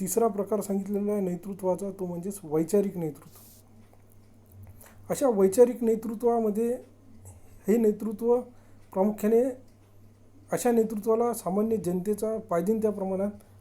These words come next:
पाठिंबा नसतो. वैचारिक नेतृत्वाचा जर विचार केला तर अशा याच्यात सामान्य जनतेचा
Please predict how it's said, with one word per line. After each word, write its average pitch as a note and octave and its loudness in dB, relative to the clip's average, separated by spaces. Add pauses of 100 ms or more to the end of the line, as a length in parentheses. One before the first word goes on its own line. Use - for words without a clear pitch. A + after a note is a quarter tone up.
पाठिंबा G#3 4
नसतो. - -2 (1040)
वैचारिक G#3 0
नेतृत्वाचा F#3+ -4
जर F#3+ -4
विचार F#3+ -4
केला F#3+ -4
तर G3 -6
अशा G3 -2
याच्यात G#3 -4 (1200)
सामान्य A3+ 2
जनतेचा G#3+ 0